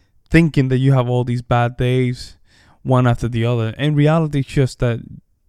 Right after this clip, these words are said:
mindset has something to do with it, okay? Uh, your day is as bad as you think it is. That your day is as bad as you just wake up. Your day is as bad as you just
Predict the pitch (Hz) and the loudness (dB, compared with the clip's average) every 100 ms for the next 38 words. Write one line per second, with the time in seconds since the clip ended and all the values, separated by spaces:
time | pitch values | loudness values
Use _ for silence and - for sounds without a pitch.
0 | _ - 135 147 143 135 123 _ _ _ | _ -4 0 0 0 -4 -6 _ _ _
1 | _ - 123 - 135 123 123 120 120 117 | _ -4 -4 -2 -2 -2 -4 -6 -6 -8
2 | 117 - - _ 117 120 - _ _ _ | -10 -16 -20 _ -10 -10 -10 _ _ _
3 | _ _ _ _ 113 127 120 - _ - | _ _ _ _ 0 0 0 -10 _ 2
4 | 135 127 156 175 170 123 135 139 127 131 | 4 6 4 2 0 0 2 2 0 0
5 | 135 139 135 123 131 120 135 123 117 113 | 0 0 0 -2 -2 0 0 0 -2 -4
6 | 117 - 127 127 127 127 143 151 135 131 | -8 -10 -6 -2 -2 -2 -2 0 -2 -2
7 | 123 120 127 123 120 127 120 123 - 127 | -4 -2 0 0 -2 -4 -6 -6 -4 -6
8 | 120 117 117 - _ _ _ _ - - | -6 -6 -8 -12 _ _ _ _ -20 -6
9 | - 127 131 139 147 135 135 123 131 131 | -2 0 2 0 0 0 0 -2 -4 -2
10 | 131 127 120 131 - _ _ 127 127 127 | 2 2 0 -4 -12 _ _ -4 -2 0
11 | 123 120 | -2 -4